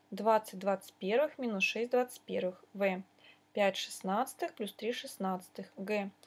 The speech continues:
Тринадцать восемнадцатых минус семь восемнадцатых. В тех случаях, когда уч-,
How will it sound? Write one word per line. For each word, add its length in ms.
Тринадцать 460
восемнадцатых 880
минус 300
семь 200
восемнадцатых. 920
В 40
тех 200
случаях, 560
когда 280
уч-, 260